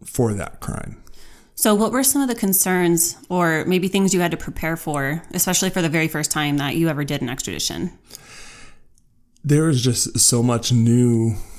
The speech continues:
Speaker 1: kind of surrounding that, that it was just learning, that there's a big learning curve in how to handle it. And then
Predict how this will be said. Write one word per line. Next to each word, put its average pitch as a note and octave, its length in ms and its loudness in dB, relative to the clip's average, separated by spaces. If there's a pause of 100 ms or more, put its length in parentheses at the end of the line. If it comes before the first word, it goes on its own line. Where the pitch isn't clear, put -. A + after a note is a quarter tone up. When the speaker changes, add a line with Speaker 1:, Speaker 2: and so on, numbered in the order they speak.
(100)
Speaker 1:
kind A2+ 300 2
of A2 500 0
surrounding A#2+ 840 2
that, G#2+ 440 -4
that A2 440 -2 (1800)
it C#3+ 80 4
was C3 180 4
just B2 200 0
learning, A#2+ 640 2 (120)
that C3+ 220 0
there's B2+ 200 2
a A#2 80 -2
big C3+ 280 2
learning B2 480 4
curve A2+ 400 2
in A2 180 2
how A2 480 0
to - 180 -6
handle G2+ 440 -4
it. - 220 -8
And A#2+ 180 4
then A2 420 2